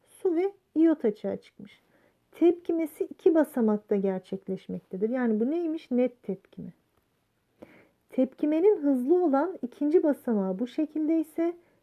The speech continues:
hız ifadesi hangisidir? Benim, bana ne lazım?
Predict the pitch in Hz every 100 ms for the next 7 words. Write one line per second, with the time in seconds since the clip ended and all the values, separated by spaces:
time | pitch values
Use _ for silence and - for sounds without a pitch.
0 | _ _ - 359 311 - 262 240 240 240
1 | 339 233 202 - - 196 214 302 330 -
2 | _ 269 311 294 330 330 302 294 381